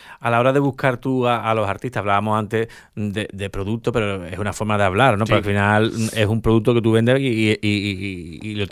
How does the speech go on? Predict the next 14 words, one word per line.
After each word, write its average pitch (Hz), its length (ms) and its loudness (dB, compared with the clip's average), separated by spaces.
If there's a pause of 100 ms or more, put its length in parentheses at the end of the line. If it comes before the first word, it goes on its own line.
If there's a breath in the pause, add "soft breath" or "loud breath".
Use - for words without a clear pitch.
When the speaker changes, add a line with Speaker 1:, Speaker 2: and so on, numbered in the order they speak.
Speaker 1:
y 107 100 -4
lo 101 160 0
tienen 98 240 -4
que 101 100 -4
comprar, 120 340 0
¿no? 117 100 0
A 113 60 0
la 101 80 6
hora 120 140 4
de 139 100 2
tú, 147 240 0 (580 loud breath)
mm, 135 380 -2
buscar 131 320 2
a, 120 220 0